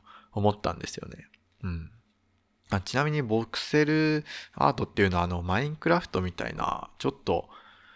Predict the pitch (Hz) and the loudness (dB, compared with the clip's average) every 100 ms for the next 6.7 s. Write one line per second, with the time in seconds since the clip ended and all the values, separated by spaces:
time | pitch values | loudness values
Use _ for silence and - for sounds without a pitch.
0 | _ _ _ - - 120 123 127 113 107 | _ _ _ -14 -4 4 4 4 4 6
1 | 127 127 131 117 92 - - - 95 90 | 6 4 4 4 2 -4 -10 -6 -4 -4
2 | - - - - _ _ _ _ _ - | -8 -10 -12 -14 _ _ _ _ _ -12
3 | - 92 - 107 139 156 175 _ 95 87 | -6 -4 -4 -2 0 0 -2 _ 8 8
4 | 65 - - - 104 101 101 101 98 - | 8 2 -6 0 0 2 0 0 -2 -2
5 | 64 - - 135 135 - 131 127 113 - | -6 -8 2 2 2 -2 2 2 2 -6
6 | _ _ - - - 123 | _ _ -20 -14 -2 -2